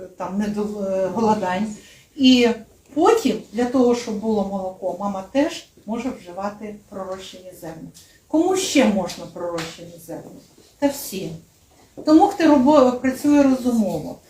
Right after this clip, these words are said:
тому, у кого не хватає ваги, тому, кому треба схуднути. Тут амінокислоти,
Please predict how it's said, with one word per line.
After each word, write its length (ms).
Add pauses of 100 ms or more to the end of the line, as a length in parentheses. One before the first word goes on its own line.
(280)
тому, 320
у 80
кого 340 (120)
не 180
хватає 600
ваги, 360 (440)
тому, 280
кому 280
треба 340
схуднути. 840 (480)
Тут 200
амінокислоти, 1000